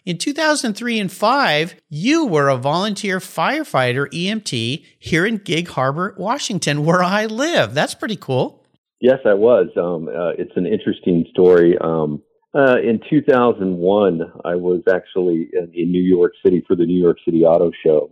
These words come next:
Speaker 2: uh, which was only a few months after, uh, September eleventh. And, uh,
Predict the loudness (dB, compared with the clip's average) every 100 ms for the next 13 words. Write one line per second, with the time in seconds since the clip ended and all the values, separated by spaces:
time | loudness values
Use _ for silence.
0 | _ -14 -14 -18 _ -6 0 2 2 0
1 | -2 0 2 2 0 2 0 0 -4 2
2 | 2 2 0 -4 -6 -2 2 4 4 2
3 | 0 -6 _ _ -4 -2 0 2 4 2